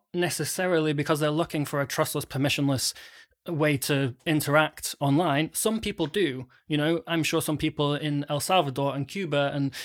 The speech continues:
Venezuela, I think they do look for that. But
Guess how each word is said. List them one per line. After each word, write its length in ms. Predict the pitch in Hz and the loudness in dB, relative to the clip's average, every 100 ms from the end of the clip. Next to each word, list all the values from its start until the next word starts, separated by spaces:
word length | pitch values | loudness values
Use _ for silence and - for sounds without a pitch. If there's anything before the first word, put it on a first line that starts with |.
| - | -4
Venezuela, 680 | - 147 - 196 185 143 156 151 _ | 0 2 2 2 4 4 2 0 _
I 60 | 151 | -4
think 200 | 190 170 | -2 -2
they 100 | 147 | -2
do 240 | 202 202 | 0 0
look 180 | 156 - | 0 -2
for 100 | 135 | -4
that. 320 | 139 175 - - - _ | -2 -2 -6 -18 -20 _
But 280 | - 269 - | 2 2 2